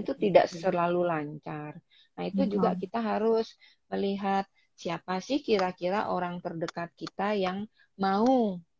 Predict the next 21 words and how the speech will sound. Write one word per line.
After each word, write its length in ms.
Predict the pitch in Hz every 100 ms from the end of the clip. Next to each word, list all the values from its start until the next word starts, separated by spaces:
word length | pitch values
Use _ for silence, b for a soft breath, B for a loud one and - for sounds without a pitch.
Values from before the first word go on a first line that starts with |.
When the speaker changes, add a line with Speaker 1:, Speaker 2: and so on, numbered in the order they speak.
| -
Speaker 1:
donor 480 | 165 165 175 190 -
untuk 400 | 170 165 - -
saya 320 | 165 165 196
nanti 400 | 190 165 165 208
kalau 320 | 170 165 196
terjadi 480 | 185 160 156 147 170
perdarahan. 720 | 156 151 151 143 147 156 147 151 b b
Karena 320 | - 165 208
itu 80 | 202
kan 160 | 180 170
Speaker 2:
Hmm. 80 | 165
Speaker 1:
tidak 220 | - -
serta-merta 720 | 165 175 175 175 165 - 180
sekarang 400 | - - 170 175
kita 240 | 180 - 175
butuh 320 | 160 - 214
darah, 320 | 160 165 190
sekarang 400 | - 170 170 175
suruh 240 | 175 160
donor. 480 | 160 214 240 208 208 B B B -
Nah, 80 | 156